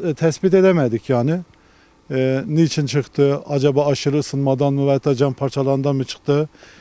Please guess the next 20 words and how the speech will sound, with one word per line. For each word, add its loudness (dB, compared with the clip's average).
Şu -4
anda, -2
e, -4
tespit -6
edemedik. 0
Soruşturmamız -4
devam 2
ediyor. -2
Teknik -2
ele-, 2
elemanlarımız 0
konuyla 2
ilgili, 0
e, -6
ge-, 2
geniş -2
çaplı 0
araştırma 0
yapıyorlar. -4
Yangının, 4